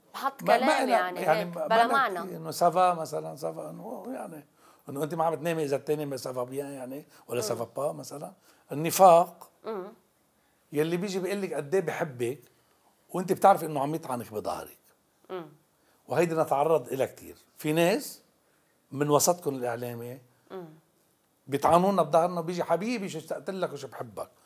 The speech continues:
Speaker 2: مثلًا.
Speaker 1: مم.
Speaker 2: وعنده القدرة إنه يطعني بظهري. الفنان يمكن ما عنده القدرة يطعني بظهري.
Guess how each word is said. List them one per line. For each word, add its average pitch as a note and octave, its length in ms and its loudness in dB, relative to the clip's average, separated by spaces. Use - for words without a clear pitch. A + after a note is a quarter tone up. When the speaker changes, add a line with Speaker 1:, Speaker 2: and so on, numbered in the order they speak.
Speaker 2:
مثلًا. F2 420 -4
Speaker 1:
مم. F3 100 -16
Speaker 2:
وعنده F#3 400 6
القدرة F#3 420 4
إنه D3+ 400 0
يطعني D3 400 0
بظهري. A2+ 460 -4
الفنان G3 460 0
يمكن G#3+ 220 -4
ما A#3+ 120 0
عنده B3+ 200 -4
القدرة D#3+ 300 -2
يطعني C#3+ 400 -4
بظهري. C3 400 -12